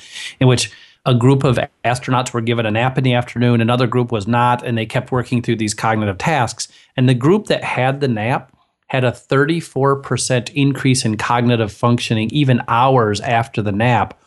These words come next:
over the group that didn't have the nap. So that concept of taking a quick respite or exercising, and you look at exercising versus not exercising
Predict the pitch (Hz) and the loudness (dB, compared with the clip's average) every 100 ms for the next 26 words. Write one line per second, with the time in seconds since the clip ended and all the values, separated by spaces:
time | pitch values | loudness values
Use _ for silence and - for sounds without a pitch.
0 | _ - 135 135 123 120 110 113 - 107 | _ 0 2 2 2 0 2 0 0 0
1 | 120 117 98 92 80 85 80 - _ _ | 2 2 0 -4 -6 -6 -8 -10 _ _
2 | _ _ - - - 139 131 131 175 175 | _ _ -20 -14 -2 0 0 0 -2 0
3 | 165 160 131 - 143 147 127 104 - 123 | -2 -4 -4 -2 -2 2 2 0 -2 -2
4 | - 104 117 107 - - 80 - 127 120 | -2 -2 0 0 -4 -8 -10 -4 0 2
5 | 117 - 143 - 110 101 98 92 92 104 | 2 0 -4 -6 -6 -4 -4 -4 -4 0
6 | 104 110 107 113 - 113 - 104 104 101 | 0 2 0 -2 -2 -4 -2 -2 0 0
7 | 101 101 104 101 98 117 123 104 - 117 | 2 2 2 0 2 2 2 -2 -6 -4
8 | 104 98 101 | -4 -2 -4